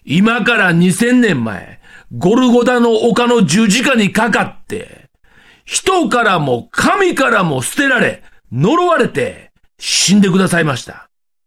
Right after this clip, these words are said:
世界で唯一罪と全く無関係の方が、なぜ十字架という究極の処刑方法で殺されなければならなかったのでしょう？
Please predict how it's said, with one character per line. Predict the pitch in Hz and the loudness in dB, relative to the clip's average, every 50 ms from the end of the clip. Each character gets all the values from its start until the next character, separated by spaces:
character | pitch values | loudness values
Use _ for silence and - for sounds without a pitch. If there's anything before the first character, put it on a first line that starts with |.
| _ _ _ _ _ _ _ _ _ _ _ _ _ _ | _ _ _ _ _ _ _ _ _ _ _ _ _ _
世 | _ - - - 220 240 | _ -14 -4 -2 -2 0
界 | - 254 220 185 170 147 | 0 0 0 0 0 -2
で | 123 131 | -2 -2
唯 | 123 120 120 143 180 294 381 427 427 392 320 | -2 0 2 2 2 2 2 2 2 2 0
一 | 240 - - 156 143 117 - - - - - - - - | 0 -2 -4 -4 -4 -4 -6 -12 -20 -20 -20 -20 -20 -12
罪 | - - - 359 392 392 349 233 | -8 -2 -2 0 0 0 0 0
と | - 247 220 | 0 0 2
全 | 208 214 247 349 370 370 - - - - - 370 370 - | 2 0 0 0 -2 -6 -10 -20 -14 -6 -4 -4 0 0
く | 370 330 | 0 2
無 | 277 269 277 240 | 4 2 2 2
関 | - 339 349 349 339 285 | 2 0 2 2 0 0
係 | 196 262 247 233 | 0 0 0 0
の | 214 196 | 0 0
方 | 160 180 175 151 160 | 0 -2 -2 -2 -2
が、 | 143 135 127 120 113 107 104 - - - - - _ - _ _ | -2 -2 -2 -2 -2 -2 -4 -8 -16 -20 -20 -20 _ -20 _ _
な | - 117 131 135 151 185 233 294 | -6 -2 0 0 2 2 0 0
ぜ | - 370 392 415 381 - - 156 139 123 | 0 0 0 0 -2 -4 -4 -6 -8 -8
十 | 113 113 151 220 254 254 240 | -4 -2 0 0 2 2 0
字 | 208 269 | 0 0
架 | 269 285 262 - | 0 0 0 0
と | 226 202 | 0 2
い | 180 165 | 2 2
う | 160 156 139 - - - - - - - | 2 2 0 -4 -8 -20 -20 -20 -12 -8
究 | - - 254 330 392 403 392 - | -2 0 0 2 2 0 0 0
極 | - 359 311 240 339 330 | -2 -2 0 0 0 2
の | 330 294 | 2 0
処 | 254 - - - 214 196 180 | 0 -2 -2 -2 0 0 0
刑 | - 247 254 | 0 2 2
方 | 247 233 262 285 262 226 202 190 | 2 2 2 2 2 2 2 2
法 | 175 | 2
で | 165 165 156 139 - - - - - - - | 2 0 -2 -2 -4 -8 -18 -20 -20 -14 -2
殺 | - 226 302 302 285 - | 0 0 2 2 2 0
さ | 285 277 | 0 0
れ | 277 269 | 2 0
な | 277 277 226 | 0 0 0
け | 247 240 | 0 0
れ | 233 | 0
ば | 208 202 185 | 0 0 0
な | 175 180 | 0 0
ら | 196 208 208 | 0 0 0
な | 202 185 | 0 0
か | 160 156 | -2 -4
っ | 120 | -4
た | - 147 | -4 -6
の | 131 113 | -6 -6
で | - 117 | -8 -10
し | - | -14
ょ | - - - - - _ _ _ _ _ _ _ _ _ _ _ _ | -16 -18 -20 -20 -20 _ _ _ _ _ _ _ _ _ _ _ _
う？ | - | -20